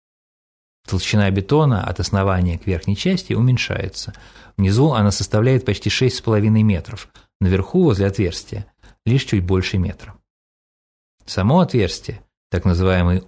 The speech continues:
окулюс, глаз, тоже заметно облегчает конструкцию. Наконец, по мере продвижения снизу вверх, сам бетон становится легче. В верхней части купола в качестве заполнителя использован материал с наименьшей плотностью —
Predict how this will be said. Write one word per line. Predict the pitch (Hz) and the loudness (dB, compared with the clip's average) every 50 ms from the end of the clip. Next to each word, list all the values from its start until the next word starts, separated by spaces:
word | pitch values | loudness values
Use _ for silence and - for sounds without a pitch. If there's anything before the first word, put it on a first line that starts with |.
| _ _ - | _ _ -2
окулюс, | 123 110 98 - - 90 80 - - - - - - - _ _ _ _ _ _ _ _ - - | 0 0 0 0 -4 -6 -6 -6 -8 -10 -12 -12 -14 -16 _ _ _ _ _ _ _ _ -12 -4
глаз, | 101 95 80 73 - - - - _ _ _ _ _ _ _ _ _ _ _ - | -4 -2 -2 -4 -6 -12 -14 -16 _ _ _ _ _ _ _ _ _ _ _ -2
тоже | 123 127 135 135 131 | 0 2 4 4 4
заметно | 117 107 98 98 98 98 - 107 | 4 4 4 2 2 2 2 0
облегчает | 92 90 90 87 - - 92 85 - | 2 2 0 -2 -2 -4 -4 -4 -2
конструкцию. | - 95 90 - - 87 92 - - - - - - _ _ _ _ _ _ _ _ _ _ _ _ _ _ _ _ _ _ _ _ _ _ - - | -4 -4 -4 -4 -6 -8 -8 -8 -16 -18 -18 -20 -20 _ _ _ _ _ _ _ _ _ _ _ _ _ _ _ _ _ _ _ _ _ _ -10 -10
Наконец, | 90 - 95 98 110 139 151 - - - | -6 -4 0 0 2 0 0 -2 -6 -4
по | - 101 | 0 2
мере | 98 101 101 98 95 92 | 2 4 4 2 2 0
продвижения | - 95 87 92 95 92 95 101 95 92 92 90 90 | -2 -2 0 0 0 2 2 2 2 2 2 0 0
снизу | - - 101 92 85 92 92 | 0 0 -2 0 0 0 0
вверх, | 92 101 120 156 180 - - - - - - _ - | -2 0 0 0 0 0 -4 -14 -20 -20 -20 _ -10
сам | - - 113 101 104 101 | -4 -2 0 2 2 2
бетон | 123 127 - 165 131 92 - | 0 0 0 0 0 0 -2
становится | - - 90 87 85 85 85 82 - - 92 | -2 -4 -2 -2 -2 -2 -4 -6 -4 -4 -4
легче. | 90 80 - - - - - - _ _ _ _ _ _ _ _ _ _ _ _ _ _ _ _ - | -4 -4 -6 -8 -14 -16 -16 -16 _ _ _ _ _ _ _ _ _ _ _ _ _ _ _ _ -6
В | - | -4
верхней | 95 101 95 87 - - 90 87 | 0 0 0 0 0 -2 -4 -4
части | - 95 87 - - - | -2 -4 -4 -4 -6 -10
купола | - - 147 156 - - 101 90 85 | -4 -2 -2 -2 0 0 -2 -2 -2
в | - - | -4 -4
качестве | - 87 85 - - - 92 | -4 -4 -4 -6 -10 -8 -6
заполнителя | 82 87 85 - 92 101 123 165 156 - 120 95 85 - - - - _ - | -6 -4 -2 -2 0 2 2 2 0 0 -2 -2 -2 -6 -10 -20 -20 _ -12
использован | - - - 131 139 143 135 135 120 110 104 | -10 -4 0 0 0 2 2 2 2 4 2
материал | 101 92 - 98 107 117 127 127 | 2 0 0 0 0 0 0 0
с | - - | 0 0
наименьшей | 104 92 92 95 104 110 113 - - 110 107 | 0 2 2 2 2 2 2 0 -2 -4 -2
плотностью — | - 104 90 82 - - - - - - - - | -2 -2 -2 -2 -4 -8 -12 -14 -14 -16 -20 -20